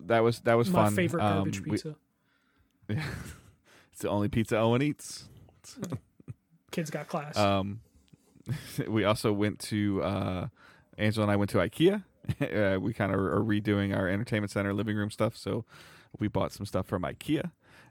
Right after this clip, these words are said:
Speaker 1: And
Speaker 2: Oh,
Speaker 1: in
Speaker 2: man.
Speaker 1: order for me to build, in order for me to build that, we put garbage, like, I guess what, you know, just, uh, not garbage, but just movies that we have seen before. So I watched a combination of Air Force One, Sweet Home Alabama, and Fast and Furious movies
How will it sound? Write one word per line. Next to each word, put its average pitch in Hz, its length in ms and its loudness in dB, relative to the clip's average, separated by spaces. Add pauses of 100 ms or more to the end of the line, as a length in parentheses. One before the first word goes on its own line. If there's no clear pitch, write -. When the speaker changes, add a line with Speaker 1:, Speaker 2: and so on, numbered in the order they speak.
(120)
Speaker 1:
And 98 260 0
Speaker 2:
Oh, 92 280 2
Speaker 1:
in - 60 -4
Speaker 2:
man. 107 160 2
Speaker 1:
order 104 160 2
for 104 160 -2
me 95 140 -4
to - 180 -8
build, 104 320 4 (280)
in 92 160 -2
order 110 180 4
for 123 120 0
me 113 120 2
to 107 140 0
build 104 300 4
that, 117 200 0
we 101 100 0
put 98 280 0
garbage, 104 540 2
like, 101 240 0
I 107 80 0
guess 107 220 -2
what, - 140 -2
you 90 160 -2
know, 95 260 -6 (220)
just, - 260 -6
uh, 64 80 -6 (140)
not 107 200 0
garbage, 92 420 -2
but 101 100 -4
just - 200 -10 (340)
movies 117 480 6
that 113 120 2
we 104 140 4
have 101 160 4
seen 107 240 0
before. 95 480 0
So 101 160 0
I 92 100 4
watched 98 300 2
a 110 40 -4
combination 101 560 0
of 101 120 -2
Air 107 120 4
Force 117 280 0
One, 117 320 2 (520)
Sweet 120 260 0
Home 113 200 6
Alabama, 104 720 4 (300)
and 107 100 -4
Fast - 280 2
and 107 80 -6
Furious 101 320 0
movies 101 420 -2